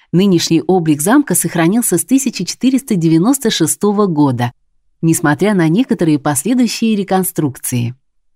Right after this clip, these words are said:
От Ливорно до деревни Болгери сорок восемь километров, от Флоренции сто десять. Именно здесь, в Болгере, деревушке со ста пятьюдесятью жителями, находятся виноградники и винодельческая усадьба Тенута,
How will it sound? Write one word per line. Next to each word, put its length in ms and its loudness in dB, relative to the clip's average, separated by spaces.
От 200 -2
Ливорно 600 2
до 160 0
деревни 480 2
Болгери 640 2
сорок 380 0
восемь 400 0
километров, 800 -2
от 160 -2
Флоренции 840 0
сто 260 0
десять. 540 -2
Именно 380 2
здесь, 400 0
в 140 -6
Болгере, 720 2
деревушке 580 0
со 200 0
ста 200 -4
пятьюдесятью 1000 -4
жителями, 720 -2
находятся 580 -2
виноградники 760 0
и 180 0
винодельческая 760 -2
усадьба 460 0
Тенута, 640 -2